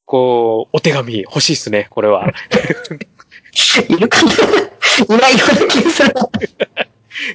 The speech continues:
Speaker 1: これいたらなかなかですよ、これ、本当に。
Speaker 2: そうですね。
Speaker 1: え、こういう自分、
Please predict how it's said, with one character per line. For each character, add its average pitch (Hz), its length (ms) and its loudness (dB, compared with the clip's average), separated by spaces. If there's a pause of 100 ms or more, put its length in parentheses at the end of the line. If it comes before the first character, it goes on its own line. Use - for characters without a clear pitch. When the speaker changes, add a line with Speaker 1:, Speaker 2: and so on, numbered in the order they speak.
(280)
Speaker 1:
こ 311 180 -4
れ 370 240 0
い 311 80 0
た 349 220 0
ら 294 120 0
な 220 140 -4
か 254 100 0
な 240 120 -4
か 240 100 -2
で 190 80 0
す - 120 -6
よ、 170 100 0
こ 143 100 -2
れ、 123 140 2
本 131 240 -6
当 131 100 -2
に。 120 60 -2 (400)
Speaker 2:
そ - 280 -2
う 107 60 2
で 101 100 -4
す - 120 -4
ね。 135 400 0 (400)
Speaker 1:
え、 160 180 -10 (340)
こ 269 220 -2
う 269 60 0
い 254 40 0
う - 20 -2
自 208 200 0
分、 247 360 0